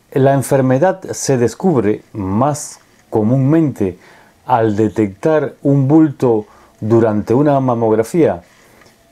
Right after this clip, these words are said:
existen otros signos y síntomas que son menos conocidos de este cáncer de mama y que las mujeres deberían tener en cuenta.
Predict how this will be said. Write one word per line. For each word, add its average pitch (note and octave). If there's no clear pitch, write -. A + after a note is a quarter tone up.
existen A#2+
otros D3
signos C#3
y C3+
síntomas A#2
que A#2+
son C#3+
menos D3
conocidos G#2
de B2+
este C#3+
cáncer C3
de G#2+
mama G2
y C#3+
que A#2+
las A#2+
mujeres B2
deberían A2+
tener B2+
en A#2
cuenta. F2+